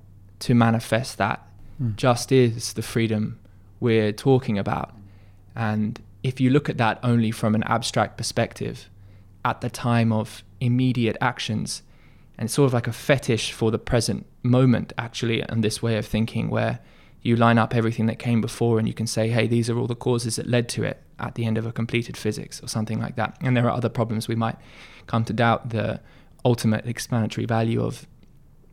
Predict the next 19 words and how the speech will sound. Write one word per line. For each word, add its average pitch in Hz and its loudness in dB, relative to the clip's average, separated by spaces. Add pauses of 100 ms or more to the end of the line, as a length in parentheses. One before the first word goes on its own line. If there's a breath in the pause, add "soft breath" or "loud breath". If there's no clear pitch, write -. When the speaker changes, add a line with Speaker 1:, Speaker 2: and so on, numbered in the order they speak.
(220)
Speaker 1:
of - 0
a 127 -2
completed 123 0
physics, - 0 (260)
depending 123 0
on 127 -2 (120)
what - -6
physics - -4
identifies 117 0
ultimately 120 0
as - -6 (340 loud breath)
the - -8
fundamental 117 0
constituents 123 -2
of 117 -2
reality. 123 2
But - 0 (1000 soft breath)
that - 0 (3750 soft breath)
if - 2